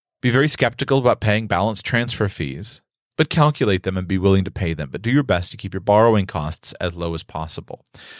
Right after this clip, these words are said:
Keeping borrowing costs low is not mutually exclusive with focusing on earning income or stopping borrowing. It always helps to keep borrowing costs low. But there is a great danger, and I have seen again and again and again,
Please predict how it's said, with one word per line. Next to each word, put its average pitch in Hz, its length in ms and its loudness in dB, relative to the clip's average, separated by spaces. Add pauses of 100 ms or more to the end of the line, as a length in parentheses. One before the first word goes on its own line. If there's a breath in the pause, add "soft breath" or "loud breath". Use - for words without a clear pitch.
(280 loud breath)
Keeping 180 300 2
borrowing 156 440 2
costs 113 500 -2
low 98 480 -2 (240)
is 120 160 0
not 135 300 2 (200)
mutually 131 440 4
exclusive 95 640 2
with 90 300 2 (100)
focusing 92 440 -4
on 85 140 -4
earning 85 260 -4
income 117 380 -6
or 87 80 -6
stopping 85 460 -4
borrowing. 92 460 -2 (800)
It 113 120 0
always 131 320 4
helps 101 200 -4
to - 80 -16
keep - 220 -16
borrowing 90 360 -2
costs 76 360 -10
low. 85 300 -10 (500 loud breath)
But 120 140 2
there 135 180 6
is 180 140 4
a 175 60 -2
great 151 280 2
danger, 135 460 -2
and 92 100 0
I 110 80 2
have 110 240 -2
seen 95 320 -8
again 117 680 -4
and 82 220 -12
again 107 600 -4
and 85 160 -10
again, 107 720 -6